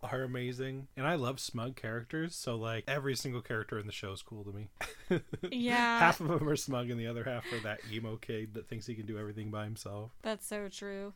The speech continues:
Speaker 2: I really like Mika and Yu's relationship so far. Where we're at right now in the story, at episode fourteen,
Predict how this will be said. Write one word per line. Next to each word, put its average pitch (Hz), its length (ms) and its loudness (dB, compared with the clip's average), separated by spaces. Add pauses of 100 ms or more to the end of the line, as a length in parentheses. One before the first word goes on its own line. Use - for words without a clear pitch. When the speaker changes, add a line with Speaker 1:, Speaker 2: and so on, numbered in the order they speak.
(120)
Speaker 2:
I 302 200 6
really 247 320 0
like 202 360 -2
Mika 202 520 -4
and 185 180 -6
Yu's 180 300 -4
relationship 208 720 -6
so 220 240 -6
far. 214 600 -6
Where 269 240 4
we're 269 120 4
at 233 260 6
right 190 240 0
now 185 320 2
in 262 140 0
the 294 80 -2
story, 277 680 0
at 202 180 2
episode 190 420 -2
fourteen, 185 680 -6